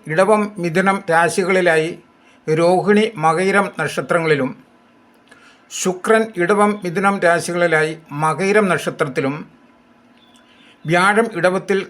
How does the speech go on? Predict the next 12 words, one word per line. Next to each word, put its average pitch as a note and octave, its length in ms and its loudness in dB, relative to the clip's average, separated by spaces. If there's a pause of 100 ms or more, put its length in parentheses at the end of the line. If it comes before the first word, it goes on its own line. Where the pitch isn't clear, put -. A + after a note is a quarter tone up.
കാർത്തികയിലും, E3 840 0 (760)
ശനി G#3 280 4
കുംഭത്തിൽ G3 520 -2
പൂരുരുട്ടാതിയിലും, E3+ 1120 -2 (1300)
രാഹു G3 320 4
മീനത്തിൽ G3 680 2
രേവതിയിലും, E3 720 2 (1000)
കേതു G#3+ 460 6
കന്നിയിൽ F#3+ 460 0
അത്തം F#3 320 0
നക്ഷത്രത്തിലും F3+ 720 0
സഞ്ചരിക്കുന്നു. D#3 640 -4